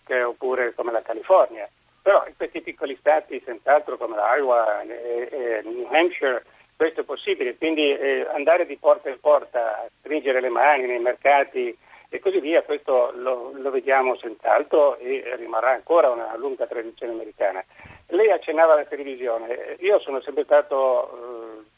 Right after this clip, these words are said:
eh, un difensore dell'uso della televisione nelle campagne elettorali e della continuazione di questo uso, perché effettivamente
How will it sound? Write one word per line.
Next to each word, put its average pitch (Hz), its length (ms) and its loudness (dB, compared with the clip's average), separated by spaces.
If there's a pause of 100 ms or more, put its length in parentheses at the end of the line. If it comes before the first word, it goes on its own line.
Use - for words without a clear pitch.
(120)
eh, 135 40 -16
un 147 100 -10
difensore 147 840 -2 (100)
dell'uso 156 760 0 (320)
della 165 320 4
televisione 151 560 -4
nelle 139 220 -4
campagne 147 460 0
elettorali 139 840 2
e 156 120 -10
della 143 240 2
continuazione 135 760 -6
di - 140 -8
questo 117 320 -8
uso, 107 300 -8
perché 175 320 2
effettivamente 156 880 0